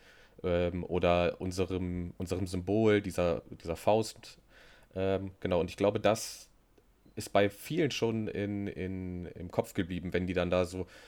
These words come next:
fünfzehn marodierende Iren mit diesen weißen Sturmhauben auf einen zukommen sehen, dass, dass, äh, ja, das bleibt einem, glaub ich, im Kopf.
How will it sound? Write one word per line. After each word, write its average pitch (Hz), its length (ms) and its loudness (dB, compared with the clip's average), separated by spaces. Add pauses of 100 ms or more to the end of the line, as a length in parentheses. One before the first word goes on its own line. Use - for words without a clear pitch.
(100)
fünfzehn 104 680 2
marodierende 101 580 2
Iren 113 340 2
mit 101 120 0
diesen 98 180 -8
weißen 95 260 2
Sturmhauben 117 580 0
auf 107 160 0
einen 110 100 0
zukommen 107 340 -2
sehen, 101 220 0
dass, - 320 0
dass, - 300 -4
äh, 92 340 0
ja, - 840 -6
das 98 120 0
bleibt 156 200 8
einem, 123 100 6
glaub 117 120 6
ich, 113 100 -6
im 95 60 -2
Kopf. - 360 2